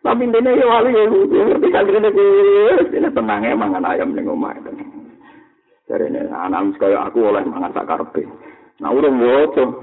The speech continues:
Nah, tapi saiki alhamdulillah, orang kok Abdul Qadir, saya apa dipakan, <laughs> Padahal anda cerita kan anaknya kuru. Barang anaknya kuru, ibunya protes. "Ya, si Abdul Qadir, wong anak kula kuru,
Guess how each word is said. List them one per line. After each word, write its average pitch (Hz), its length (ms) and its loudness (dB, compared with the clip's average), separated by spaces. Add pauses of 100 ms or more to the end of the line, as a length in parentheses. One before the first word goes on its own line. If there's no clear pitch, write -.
Nah, 82 160 -10
tapi - 160 -4
saiki 160 240 0
alhamdulillah, 165 560 2
orang 135 320 2
kok 139 160 0
Abdul 135 80 2
Qadir, 143 320 2
saya 143 240 2
apa 156 160 2
dipakan, 160 560 2
<laughs> 143 80 2 (2250)
Padahal 131 320 0
anda 156 160 4
cerita 175 320 4
kan - 160 2
anaknya 147 400 2
kuru. 131 340 2 (1000)
Barang 101 240 -2
anaknya 104 160 -2
kuru, 120 220 2 (180)
ibunya 127 320 2
protes. 92 500 0
"Ya, 98 220 0
si 101 80 -4
Abdul 101 240 0
Qadir, 110 320 2
wong 113 80 0
anak 110 160 -2
kula 120 240 2
kuru, 135 260 2